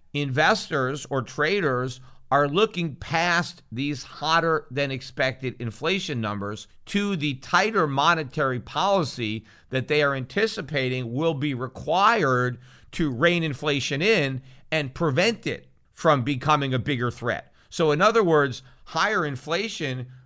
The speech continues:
causes the markets to anticipate Fed rate hikes and a tapering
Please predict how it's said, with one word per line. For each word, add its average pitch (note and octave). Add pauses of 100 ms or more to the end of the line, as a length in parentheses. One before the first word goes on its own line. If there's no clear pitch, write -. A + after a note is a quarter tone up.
(180)
causes D#3
the B2+
markets D3+
to D3+
anticipate C#3 (320)
Fed D#3
rate G#3
hikes C#3+
and D3+
a C3+
tapering D#3